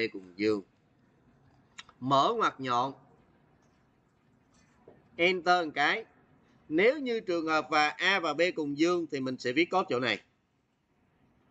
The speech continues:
Còn không, mở ngoặc nhọn, enter một cái. Các bạn đừng có làm mất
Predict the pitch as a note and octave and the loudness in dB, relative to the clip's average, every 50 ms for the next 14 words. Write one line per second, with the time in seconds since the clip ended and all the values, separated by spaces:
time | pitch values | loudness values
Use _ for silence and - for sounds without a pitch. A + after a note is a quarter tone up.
0 | _ _ _ _ _ _ _ B2 C3+ C#3+ C3+ B2+ A#2+ - - D3 D3+ D3+ D3 C3+ | _ _ _ _ _ _ _ 2 2 2 2 0 -6 -4 0 2 2 2 0 -4
1 | - _ _ _ _ _ _ _ _ _ _ _ _ _ _ _ _ _ _ _ | -12 _ _ _ _ _ _ _ _ _ _ _ _ _ _ _ _ _ _ _
2 | _ _ _ _ _ _ _ _ _ _ _ - A#2+ B2 B2+ B2+ C3+ D#3+ G3 F#3+ | _ _ _ _ _ _ _ _ _ _ _ -12 -6 -2 2 4 4 4 4 2
3 | E3 C#3 B2 - - A#2+ A2+ A2 A2+ A#2+ B2 - _ _ _ _ _ - D3 D#3 | 2 2 0 -2 -4 -2 0 0 0 0 -4 -8 _ _ _ _ _ -2 0 2
4 | E3 D#3+ D3+ C3 D#3+ D#3+ D3+ C3+ B2 A2+ B2+ B2+ C3 D3 F3 F#3+ - _ _ _ | 2 2 0 -2 0 0 0 0 -2 0 2 2 2 2 0 -2 -8 _ _ _
5 | _ _ _ _ _ _ _ _ _ _ _ - G3 A3 G#3+ D#3 C3+ B2+ C#3 C#3+ | _ _ _ _ _ _ _ _ _ _ _ -4 -4 0 2 2 2 2 -2 -6
6 | - F#3+ F3 F3+ F3+ E3+ D#3+ D3+ C3+ - F3+ G3+ G3+ F3+ D#3 D3 C#3+ C#3+ D3 D#3 | -8 -2 2 2 2 2 0 -4 -4 -2 -2 0 2 2 2 2 0 -2 -2 0
7 | F#3+ A#3+ | 2 2